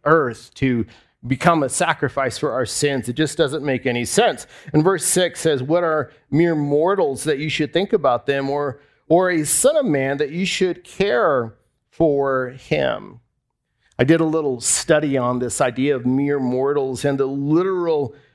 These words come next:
the literal language means this. This is the question. How small or insignificant are humans that God would even think about them?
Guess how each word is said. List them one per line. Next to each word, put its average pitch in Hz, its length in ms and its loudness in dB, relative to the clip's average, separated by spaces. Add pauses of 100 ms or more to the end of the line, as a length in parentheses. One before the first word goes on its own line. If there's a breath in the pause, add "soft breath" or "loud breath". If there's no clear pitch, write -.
(140 soft breath)
the 139 100 2
literal 175 580 2
language 143 600 -2
means 147 320 -2
this. 160 300 0
This 143 200 -8
is 170 120 -2
the 165 80 0
question. 156 580 0 (320 soft breath)
How 262 240 4
small 175 640 0
or 151 240 0
insignificant 160 1080 -2
are 135 200 2
humans 147 920 0 (320 soft breath)
that 156 160 2
God 208 280 2
would 185 160 0
even 151 600 -2 (420)
think 127 200 2
about 101 340 -6
them? - 260 -14